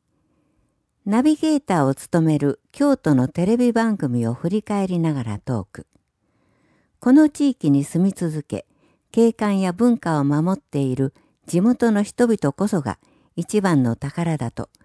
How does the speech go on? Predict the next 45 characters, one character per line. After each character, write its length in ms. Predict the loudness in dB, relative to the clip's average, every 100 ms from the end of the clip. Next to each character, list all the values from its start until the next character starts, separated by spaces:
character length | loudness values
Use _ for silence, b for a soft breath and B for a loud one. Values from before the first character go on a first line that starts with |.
| b b b _
丹 240 | 0 2
後 160 | 2 -2
地 200 | -2 -4
域 180 | 0 0
の 140 | 2
魅 160 | 2 0
力 280 | -2 -2 -2
を 60 |
語 300 | -2 -6 -6
り 120 | -4
ま 140 | -4 -6
し 140 | -10
た。 180 | -18 -20 _ _ _ _ _ _ _ _ _ _ _ _ _ _ _ _ _ _ _ _ _ _ _
ト 220 | 2 2
ー 20 |
ク 240 | 0 0 0
を 160 | 0 0
終 180 | 0
え 60 | 0
て、 280 | -4 -8 -8 _ _ _ _ _ _ _ _ _ _
京 240 | -2 -2 0
都 160 | 0
の 120 | 2 2
魅 120 | 2
力 300 | 0 -2 -2
は 160 | -2 -4 _ _ _
文 300 | 0 2 2
化 160 | -2 -4
が 100 | -6
人 280 | -2 0 0
々 260 | 0 0
の 100 | 0
生 280 | 0 -2 -2
活 260 | -4 -4 -2
に 160 | 0
根 140 | -2 0
付 180 | -2
い 60 | -2
て 140 | -2
い 80 | -2
る 100 | -2
こ 160 | -4 -4
と 100 | -2
だ 160 | -4
と 200 | -4 -8